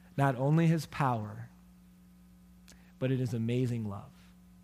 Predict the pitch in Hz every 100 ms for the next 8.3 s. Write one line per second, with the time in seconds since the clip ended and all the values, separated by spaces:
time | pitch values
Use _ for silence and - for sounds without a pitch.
0 | - - - - - - - - - -
1 | - - - - - - - - - -
2 | - - - - - - - - - 139
3 | 170 196 180 165 185 202 214 202 160 147
4 | 147 151 156 - 131 135 135 120 117 139
5 | 139 - 123 131 151 160 147 139 143 -
6 | 147 143 120 123 135 127 131 139 147 117
7 | 113 - 120 117 - 123 135 127 110 107
8 | 110 110 -